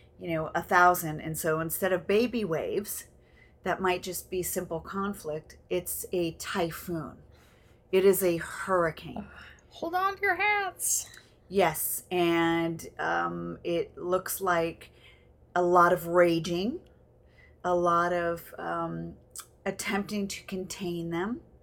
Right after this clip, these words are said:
Speaker 1: Often, I have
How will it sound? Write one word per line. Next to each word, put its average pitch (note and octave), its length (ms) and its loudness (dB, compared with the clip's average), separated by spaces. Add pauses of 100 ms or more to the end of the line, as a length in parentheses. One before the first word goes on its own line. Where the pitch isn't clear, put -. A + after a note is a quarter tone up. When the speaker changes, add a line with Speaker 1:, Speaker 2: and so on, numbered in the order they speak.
(480)
Speaker 1:
Often, G3 720 4 (420)
I E3+ 580 0
have D#3+ 560 -6